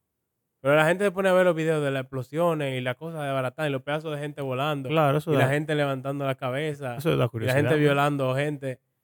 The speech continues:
Speaker 1: Como que
Speaker 2: Yo soy de esa, yo soy de esa gente.
Speaker 1: yo, bueno, yo no pierdo mi tiempo.
Speaker 2: Yo soy cien por ciento de esa gente.
Speaker 1: <laughs>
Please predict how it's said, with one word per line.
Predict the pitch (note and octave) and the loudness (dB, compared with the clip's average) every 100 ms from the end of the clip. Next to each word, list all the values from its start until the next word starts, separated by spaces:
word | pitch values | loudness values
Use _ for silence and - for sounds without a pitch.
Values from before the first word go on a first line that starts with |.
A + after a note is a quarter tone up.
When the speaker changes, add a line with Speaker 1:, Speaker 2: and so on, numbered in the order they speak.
| _ | _
Speaker 1:
Como | - D#3 | -2 0
que | D#3+ D3+ D3 _ _ _ _ _ - | 0 -2 -4 _ _ _ _ _ -2
Speaker 2:
Yo | E3 | 2
soy | F3 | 4
de | D#3 | 6
esa, | C3 A#2+ | 6 2
yo | C#3 | 0
soy | D3 | 0
de | B2+ | -2
esa | A#2 | -4
gente. | G2 G2+ _ _ _ _ _ _ _ _ _ _ _ | -10 -14 _ _ _ _ _ _ _ _ _ _ _
Speaker 1:
yo, | A#2+ D3 B2+ A2 | -8 -6 -8 _
bueno, | A2+ G2+ G2 _ _ B2 B2 C3+ C#3 | -16 -16 -20 _ _ _ -14 -8 -2
yo | C#3 | -2
no | D3+ | 0
pierdo | C#3+ C3+ | -2 -2
mi | A#2+ | -4
tiempo. | A2+ A#2+ B2+ A#2 | -4 -4 -4 0
Speaker 2:
Yo | C#3+ | 2
soy | E3 | 4
cien | E3+ D#3 | 6 8
por | |
ciento | D3 B2 | 6 6
de | A#2+ | 2
esa | A2 | 0
gente. | G2+ G#2 _ _ _ _ _ _ _ _ | -4 -10 _ _ _ _ _ _ _ _
Speaker 1:
<laughs> | - - E3 C3+ - D#3 - C#3 | -16 -2 0 2 2 2 0 -10